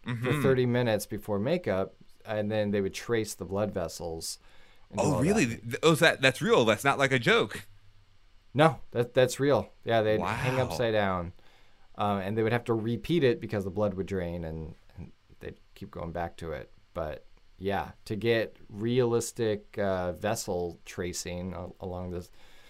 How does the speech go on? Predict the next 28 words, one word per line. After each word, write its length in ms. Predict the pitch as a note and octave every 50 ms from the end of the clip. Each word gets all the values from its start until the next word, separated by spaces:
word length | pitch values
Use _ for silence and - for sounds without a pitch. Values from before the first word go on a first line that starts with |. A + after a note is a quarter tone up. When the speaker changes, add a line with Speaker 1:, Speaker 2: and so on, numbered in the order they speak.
| - - - - - -
Speaker 1:
sides 380 | - - - G2 F#2 F#2 F2 F2+
of 60 | E2
the 80 | E2
face, 600 | E2 - G#2 G2 F#2 E2 D#2 D#2+ - - - - - _ -
that's 200 | - E2+ E2 -
how 120 | - F#2 D#2
they 140 | D2 D#2
did 200 | D#2 F2 D#2+ C2+
that. 280 | C#2 C#2+ C#2+ C2+ - - - - - - - - - - - - -
Speaker 2:
Wow. 340 | E2+ D#2 D2 C#2+ D2 - - - - - - - - - - - - _ - - - - - - - - - - -
Speaker 1:
Yeah, 260 | E2+ F2 D#2 C#2 -
so 240 | - - G#2+ G#2 G2
not, 340 | G#2+ D3+ G3+ A#3+ - - -
that 120 | G3 B3 G4
doesn't 220 | B3+ G3+ D#3 D3
sound 420 | C3+ E3 E3 D3+ C#3 C3 A#2+ G#2
fun. 440 | G2 - C3 C3 B2 A2+ G#2+ G#2+ G#2+
And 160 | A2+ C#3 D#3
I, 100 | E3+ E3 D#3 C#3+ D3+ D3+
every 200 | D#3 E3 F#3 F3+
time 200 | - F#3+ F3+ F3
I 80 | D#3+
see 180 | D3 - D#3 D3+
an 80 | C#3+ C3+
actor 280 | B2+ B2+ B2+ - C#3
with 360 | A#2+ A#2 A#2 A2+ A2 G#2+ G#2 - - -
the, 520 | A2+ A2 G#2 G2+ G2+ G2 F#2 F#2 F2 - - - - - -
uh, 280 | G2 F2 E2 D#2+ D#2+